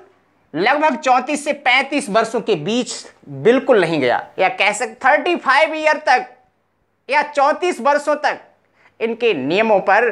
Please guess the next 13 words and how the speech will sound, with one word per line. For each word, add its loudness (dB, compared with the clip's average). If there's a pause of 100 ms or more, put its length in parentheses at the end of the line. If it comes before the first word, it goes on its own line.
(280)
किसी -4
का 2
कोई 2
ध्यान -2
नहीं -2
गया। -2 (1080)
लेकिन 2 (840)
इनकी 2
डेथ 2
हो 0
जाने 0
के -4
बाद 2